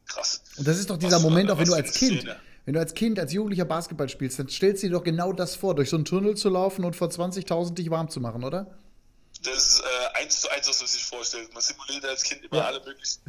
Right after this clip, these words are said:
Speaker 1: äh, Szenarien
Speaker 2: <laughs>
Speaker 1: nach
Speaker 2: Genau.
Speaker 1: und das ist definitiv einer davon, dass man vor vollem Haus einfach, äh, spielen kann und einfach seiner Leidenschaft, äh, vor, vor Basketballbegeisterten nachgehen kann.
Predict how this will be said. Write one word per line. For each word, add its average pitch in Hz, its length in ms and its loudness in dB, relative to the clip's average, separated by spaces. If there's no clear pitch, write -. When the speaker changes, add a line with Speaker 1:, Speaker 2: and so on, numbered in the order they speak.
Speaker 1:
äh, 214 120 8
Szenarien 139 540 0
Speaker 2:
<laughs> - 20 -10
Speaker 1:
nach 123 140 -4
Speaker 2:
Genau. 170 220 0
Speaker 1:
und 151 80 -2
das - 100 0
ist - 160 -2
definitiv - 420 -12
einer 147 260 -4
davon, 139 300 -8
dass - 140 -2
man 127 100 -6
vor 127 180 -8
vollem 139 300 -8
Haus 131 400 -6
einfach, 131 240 -10
äh, 123 400 -8
spielen - 400 -8
kann 123 180 -8
und 123 120 -12
einfach 127 160 -6
seiner 123 240 -4
Leidenschaft, 127 540 -6
äh, 120 260 -10
vor, 117 280 -10
vor 120 220 -12
Basketballbegeisterten 123 920 -6
nachgehen 117 400 -10
kann. - 120 -18